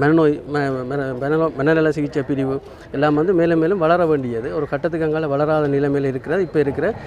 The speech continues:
இந்த வைத்திய நிர்வாகின்ற பிரச்சனை. இது நாங்கள், அஹ், எல்லா, எல்லா மட்டத்திலையும் அங்க ஆர் டி எச் எஸ், பி டி எச் எஸ், கவர்னர் எல்லா, அஹ், எல்லா மட்டத்திலையும் இது தொடர்பாக கலந்துரையாடல்களை மேற்கொண்டிருக்கிறோம், கடிதம் மூலம் அனுப்பியிருக்கிறோம். ஆனா இன்னும் அந்த எங்களுக்கு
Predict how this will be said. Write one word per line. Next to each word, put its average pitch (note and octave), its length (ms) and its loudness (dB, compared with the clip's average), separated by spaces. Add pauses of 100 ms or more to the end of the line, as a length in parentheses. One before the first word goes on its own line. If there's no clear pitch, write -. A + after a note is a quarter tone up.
இந்த - 140 0
வைத்திய D3 320 2
நிர்வாகின்ற D3 560 2 (380)
பிரச்சனை. B2 380 -4
இது C#3+ 80 0
நாங்கள், D#3+ 300 2 (340)
அஹ், C#3+ 220 0 (280)
எல்லா, F3+ 300 4
எல்லா E3+ 280 2
மட்டத்திலையும் A#2 540 -4
அங்க C3+ 160 -4
ஆர் C#3+ 160 2
டி C#3 120 0
எச் C3 200 -2
எஸ், B2+ 160 -6
பி D#3 120 0
டி C#3+ 120 0
எச் B2 200 -2
எஸ், C#3+ 220 -6
கவர்னர் C#3+ 480 0 (480)
எல்லா, D3+ 200 -2
அஹ், C#3+ 280 -4
எல்லா E3+ 220 2
மட்டத்திலையும் D#3 400 0
இது F3 120 2
தொடர்பாக D3+ 680 0 (160)
கலந்துரையாடல்களை D3 720 2
மேற்கொண்டிருக்கிறோம், C#3 680 -2
கடிதம் D3+ 260 2
மூலம் C#3+ 280 0
அனுப்பியிருக்கிறோம். C3+ 540 -4
ஆனா E3+ 220 -2 (340)
இன்னும் C#3+ 200 2
அந்த D#3 360 2 (120)
எங்களுக்கு D3 340 -2